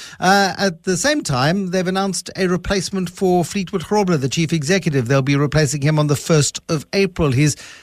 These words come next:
successor is going to have to deal with, uh, what, about fifty or sixty years of pollution legacy?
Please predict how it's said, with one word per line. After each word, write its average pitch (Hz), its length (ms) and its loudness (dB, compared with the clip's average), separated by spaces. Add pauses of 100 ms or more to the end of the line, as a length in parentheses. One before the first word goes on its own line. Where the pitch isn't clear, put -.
(140)
successor 175 720 0
is 143 100 0
going 151 180 -4
to 143 60 0
have 147 180 0
to 143 100 -2
deal 135 520 2
with, 131 600 -2
uh, 151 380 2
what, 139 360 -4
about 131 220 -4
fifty 185 400 -4
or 175 80 2
sixty - 540 -6
years 156 680 0
of - 160 -8
pollution 175 460 -2
legacy? 98 400 -4